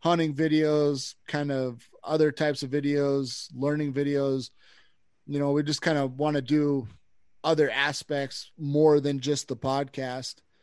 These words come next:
So, like I say, as far as the podcast portion, you know, it's, uh, we're, we're excited for, for this side of it and, and, uh, how much it's grown just pretty much doing podcast stuff. So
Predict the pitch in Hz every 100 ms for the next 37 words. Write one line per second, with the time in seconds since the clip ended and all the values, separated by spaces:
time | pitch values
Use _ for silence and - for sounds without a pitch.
0 | _ _ _ _ - - - 139 127 113
1 | - _ - _ 156 156 147 160 147 143
2 | 143 - 160 143 143 - 151 151 147 139
3 | - 147 135 151 139 131 131 135 131 120
4 | - - _ _ _ _ _ _ _ -
5 | 127 123 123 120 123 143 143 151 143 139
6 | - 143 139 131 139 135 117 - 131 131
7 | 131 - 135 131 127 135 123 131 117 110
8 | _ _ _ _ _ 131 123 120 120 117
9 | 113 139 143 135 - 135 - 127 135 143
10 | 135 123 135 - 151 143 135 - 143 135
11 | 127 127 139 135 127 120 - 127 123 -
12 | 120 117